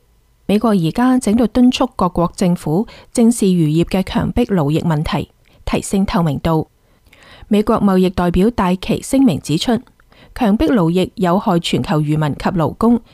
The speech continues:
必須根除。我哋會持續同伙伴及盟友密切合作，推廣公平嘅國際交易制度，解決水產資源嘅永續性問題，造福全球勞工同人民。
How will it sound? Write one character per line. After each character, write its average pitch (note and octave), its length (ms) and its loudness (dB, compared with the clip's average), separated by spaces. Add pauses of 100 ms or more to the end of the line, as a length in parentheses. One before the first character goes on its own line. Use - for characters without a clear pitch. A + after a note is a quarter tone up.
(100)
必 - 80 0
須 G3 300 -2
根 G3+ 220 2
除。 G#3 160 -2 (760)
我 F3 120 -2
哋 F3+ 120 0
會 E3 160 2
持 D#3+ 220 0
續 F3 220 -2
同 D3 220 0
伙 D#3+ 240 0
伴 E3+ 260 0
及 - 120 -4
盟 D#3 260 -2
友 D#3 160 0
密 F#3 160 0
切 - 120 -2
合 - 180 -4
作， E3 280 -2 (300)
推 B3 240 2
廣 F3 280 0
公 B3+ 220 2
平 A#3 200 0
嘅 E3 180 -2
國 F3 160 -2
際 E3+ 240 -2
交 G#3 240 0
易 F3 100 2
制 D#3 220 -2
度， D3+ 260 -2 (380)
解 E3+ 160 0
決 - 180 -2
水 E3+ 220 -2
產 E3+ 280 -2
資 - 180 -2
源 G#3 140 2
嘅 - 140 -4
永 E3 300 0
續 E3 200 -4
性 F3 140 -2
問 D#3 160 0
題， E3 300 -4 (720)
造 E3+ 160 0
福 G#3 200 -2
全 E3+ 200 0
球 E3 160 -2
勞 D#3+ 200 0
工 B3+ 260 2
同 F#3+ 200 0
人 D#3 140 -2
民。 D3+ 200 -2